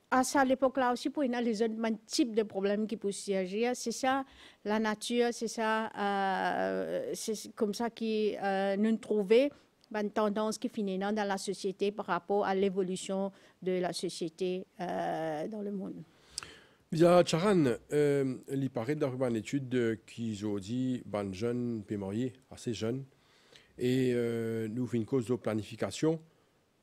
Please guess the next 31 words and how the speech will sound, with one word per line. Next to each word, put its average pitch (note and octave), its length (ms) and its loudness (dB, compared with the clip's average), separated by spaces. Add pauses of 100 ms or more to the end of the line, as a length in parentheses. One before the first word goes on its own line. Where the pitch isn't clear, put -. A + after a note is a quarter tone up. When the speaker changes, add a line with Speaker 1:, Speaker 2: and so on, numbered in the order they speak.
Speaker 2:
Et A#2+ 80 -4
il A#2+ 60 0
y A#2 40 2
a A2 100 0
également A#2 680 0
un A2+ 160 -2
autre A#2+ 180 -2
aspect A#2 260 -4
qui A#2 120 -10
vous A#2+ 140 0
a A2 40 0
abordé A2 400 -2
concernant A2+ 380 -4
la G#2+ 60 -4
grossesse G#2 640 -6
précoce. - 560 -4 (540)
Est-ce D#3+ 200 -2
qu'il G#3 120 -2
y F3+ 40 4
a E3 60 2
des D#3 80 2
jeunes F#3 300 0
qui D#3 440 -6
mettent C#3 320 0
en C3 80 -2
couple, - 360 -6 (520)
euh, C#3 280 -2 (140)
est-ce D3+ 220 -2
que G3+ 640 -4
ces D3 340 0
jeunes-là, D3+ 680 0